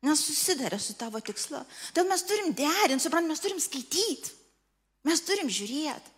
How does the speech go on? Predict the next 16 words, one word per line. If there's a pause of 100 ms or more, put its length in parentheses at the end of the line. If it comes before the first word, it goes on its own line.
(640)
Ir
tada
Dievas
galės (180)
vest (160)
saugiai
mus
per
šitą
gyvenimą. (1160)
Tada
daug
galiu
pavyzdžių
jum,
bet